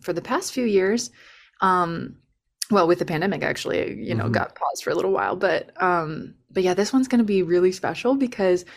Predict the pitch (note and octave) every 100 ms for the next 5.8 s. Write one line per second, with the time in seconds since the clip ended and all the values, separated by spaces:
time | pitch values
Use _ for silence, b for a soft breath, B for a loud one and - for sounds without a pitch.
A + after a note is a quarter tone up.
0 | B B B A3 A3+ A3 A3+ G3+ G#3 G3+
1 | F#3+ F#3 F#3 F#3 F#3 F3+ F3+ E3+ - F3
2 | E3+ F3+ F3+ E3+ F3 C#3 - - F#3+ F3
3 | E3+ D#3 - - _ _ - E3+ F#3 F#3
4 | F3+ F3 G3 F#3 F#3+ F3+ D#3 D3+ D3+ G#3
5 | - B3+ C4 - B3+ C4+ D4 F4